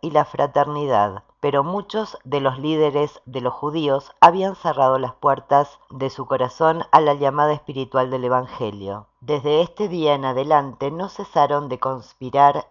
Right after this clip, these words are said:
y urdir la destrucción del Maestro. Estaban convencidos de que Jesús debía ser detenido,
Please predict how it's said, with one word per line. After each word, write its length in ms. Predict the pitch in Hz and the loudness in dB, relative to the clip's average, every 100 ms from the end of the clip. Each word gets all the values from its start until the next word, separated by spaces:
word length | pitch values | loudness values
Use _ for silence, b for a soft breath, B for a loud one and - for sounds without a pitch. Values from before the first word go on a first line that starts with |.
| _ | _
y 220 | 165 170 - | -12 -12 -6
urdir 420 | 160 135 143 151 | -6 -4 -4 0
la 160 | 151 143 | 2 0
destrucción 640 | 131 - 123 104 139 135 | -2 -8 -16 -12 -10 -6
del 140 | 135 | -6
Maestro. 800 | 139 135 117 101 _ - 104 104 _ | -4 -2 -4 -8 _ -8 -8 -8 _
Estaban 480 | - 147 160 147 143 | -14 -2 2 2 2
convencidos 840 | 135 139 139 139 190 151 147 - - | -4 -4 -8 -8 -8 -4 -6 -6 -10
de 220 | 143 156 | -6 -6
que 100 | 147 | -8
Jesús 560 | 147 160 - 185 170 - | -10 -12 -8 -6 -6 -10
debía 380 | 147 170 165 180 | -6 -4 0 -2
ser 260 | - 160 151 | -2 -6 -2
detenido, 800 | 165 - 160 156 117 113 113 | -2 -2 -4 -4 -6 -4 -6